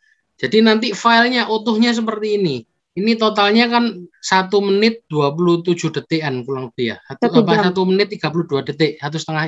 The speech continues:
Speaker 1: ini. Di sini, satu kom-, satu det-, satu jam tiga puluh dua menit nih.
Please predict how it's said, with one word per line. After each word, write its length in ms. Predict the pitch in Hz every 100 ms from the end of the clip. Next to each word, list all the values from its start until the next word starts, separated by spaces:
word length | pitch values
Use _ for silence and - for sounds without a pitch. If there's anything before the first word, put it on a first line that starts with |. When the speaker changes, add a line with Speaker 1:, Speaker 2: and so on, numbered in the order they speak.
| 143
Speaker 1:
ini. 80 | 113 _ _ _ _ _ _ _ _ -
Di 140 | 147 131
sini, 220 | 143 120 110
satu 260 | 127 160
kom-, 160 | 156 160
satu 240 | 160 160
det-, 220 | 170 147 -
satu 320 | 165 165 190
jam 220 | - 185
tiga 260 | 202 190 147
puluh 240 | 165 180
dua 280 | 165 143 139 135 135 139 135 139
menit 320 | 160 175 - _
nih. 220 | 127 107